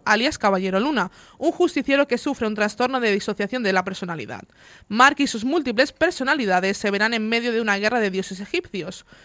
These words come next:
Creada por Jeremy Slater, conocido por Umbrella Academy y la tel-, y la versión televisiva de El Exorcista,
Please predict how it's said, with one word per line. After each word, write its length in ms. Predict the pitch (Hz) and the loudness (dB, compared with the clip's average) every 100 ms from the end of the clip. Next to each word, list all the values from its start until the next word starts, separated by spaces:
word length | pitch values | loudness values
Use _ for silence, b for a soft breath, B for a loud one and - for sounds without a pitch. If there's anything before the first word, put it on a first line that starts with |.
| b - | b -2
Creada 400 | 226 226 247 247 | 4 6 6 4
por 120 | 220 | 2
Jeremy 300 | 208 208 202 | 2 0 -2
Slater, 400 | - 226 247 247 | 2 4 4 2
conocido 400 | 240 202 - 214 | 0 -2 -2 0
por 140 | 196 | 0
Umbrella 240 | 185 185 180 | 0 0 -2
Academy 500 | 185 226 226 185 180 | 2 2 2 -2 -6
y 120 | - 277 | -4 0
la 100 | 262 | 0
tel-, 160 | 226 | -2
y 80 | 247 | 0
la 100 | 247 | 2
versión 300 | 226 220 254 | 2 0 -2
televisiva 540 | 220 233 254 - 240 185 | -2 -2 -4 -4 -2 0
de 100 | 185 | 0
El 80 | |
Exorcista, 720 | 226 - 202 - 185 - 214 | -2 -2 -8 -6 -10 -2 -4